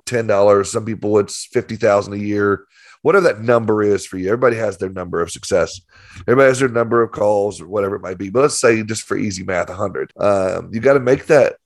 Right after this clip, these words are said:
you know, commitment and, and be consistent. You can't negotiate that.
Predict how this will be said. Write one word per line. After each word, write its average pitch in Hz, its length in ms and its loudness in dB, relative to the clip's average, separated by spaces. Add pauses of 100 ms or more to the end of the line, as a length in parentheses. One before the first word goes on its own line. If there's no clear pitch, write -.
(240)
you 113 160 -6
know, 107 100 -2
commitment 110 640 0 (280)
and, 104 260 -6
and 110 180 -6
be 127 160 4
consistent. 135 640 -2
You 117 60 -8
can't 143 200 -2
negotiate 123 600 0
that. - 240 -4